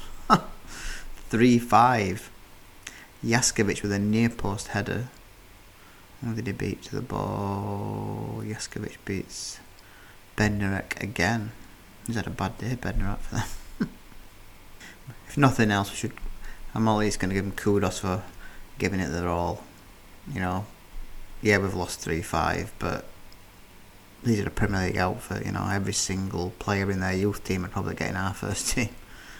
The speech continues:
Ninety-third minute, we have a corner. Here comes Costa, swings one in. Cleared, hits Kavinsky, <laughs> scores.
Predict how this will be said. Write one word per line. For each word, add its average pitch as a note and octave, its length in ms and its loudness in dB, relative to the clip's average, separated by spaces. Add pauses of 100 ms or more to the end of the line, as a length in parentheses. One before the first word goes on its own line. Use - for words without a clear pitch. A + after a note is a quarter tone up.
(1080)
Ninety-third A#2 580 6
minute, F#2 180 2
we E2+ 60 0
have F2 80 2
a F2 40 -2
corner. F#2 540 -2 (140)
Here A#2+ 120 4
comes - 240 -4
Costa, - 560 -4
swings A2 680 2
one F2 140 -2
in. A#2+ 300 2 (720)
Cleared, G#2+ 460 4
hits - 180 -4
Kavinsky, C#3 760 6
<laughs> - 80 -16
scores. C3+ 680 6